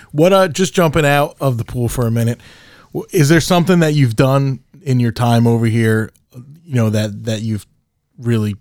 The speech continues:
I mean, obviously, I'm sure you've gone up to New York City. Like,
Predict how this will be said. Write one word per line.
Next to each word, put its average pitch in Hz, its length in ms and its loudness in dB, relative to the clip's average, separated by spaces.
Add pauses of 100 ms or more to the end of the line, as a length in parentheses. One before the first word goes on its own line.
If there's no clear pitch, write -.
I 131 80 2
mean, 120 140 4
obviously, 110 340 0
I'm 101 140 -2
sure - 160 -6
you've 104 140 -6
gone 104 200 0
up 101 120 -2
to - 40 -6
New 107 160 0
York 101 160 -2
City. 101 340 -6
Like, 98 200 -10